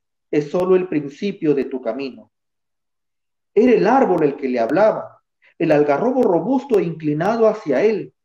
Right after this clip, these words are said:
El niño intentó tranquilizarse, aunque no atinaba qué decir. Las palabras agónicas de su madre le habían pedido cruzar el muro, y él, al verla tan débil, estaba decidido a hacerlo,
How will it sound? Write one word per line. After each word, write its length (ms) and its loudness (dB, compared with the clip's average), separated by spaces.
El 180 0
niño 240 -2
intentó 440 0
tranquilizarse, 960 -4
aunque 320 -2
no 140 2
atinaba 580 -2
qué 160 0
decir. 480 -4
Las 220 -2
palabras 520 0
agónicas 600 0
de 80 -4
su 140 -12
madre 500 0
le 100 -2
habían 380 0
pedido 320 0
cruzar 420 0
el 160 2
muro, 500 -2
y 220 2
él, 300 0
al 200 2
verla 380 2
tan 260 -2
débil, 440 0
estaba 480 0
decidido 680 0
a 80 6
hacerlo, 540 -2